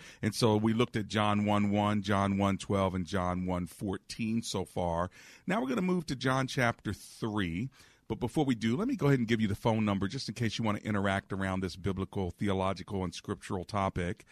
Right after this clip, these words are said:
Uh, my number is eight eight eight, four three two, seven four three four. If you've ever wanted to kinda have a Bible study over the radio and you could talk to the teacher, this is the time. Eight eight eight, four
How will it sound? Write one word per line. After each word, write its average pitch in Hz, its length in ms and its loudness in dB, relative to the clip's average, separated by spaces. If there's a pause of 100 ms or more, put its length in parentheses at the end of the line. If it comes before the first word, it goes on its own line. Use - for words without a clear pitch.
(440)
Uh, 92 160 0
my 110 140 4
number 131 240 4
is - 160 -4
eight 113 240 4
eight 104 240 0
eight, 98 480 0 (200)
four 170 360 -2
three 175 420 -6
two, 98 460 0 (340)
seven 131 420 0
four 104 320 0
three 107 340 -2
four. 85 380 -4 (240)
If - 80 -10
you've 107 80 2
ever 127 160 4
wanted 120 200 0
to 117 60 -10
kinda 117 200 0
have 110 140 2
a 101 60 -2
Bible 107 320 2
study 104 340 -2
over 107 160 0
the 101 60 0
radio 107 340 2
and 98 80 0
you 98 60 -2
could - 140 -10
talk 107 240 0
to 110 100 -4
the 95 100 -2
teacher, 101 400 -4
this 95 220 -6
is 92 80 -8
the 95 100 -8
time. 87 400 -4 (380)
Eight 120 180 6
eight 117 180 6
eight, 104 300 2
four 107 540 0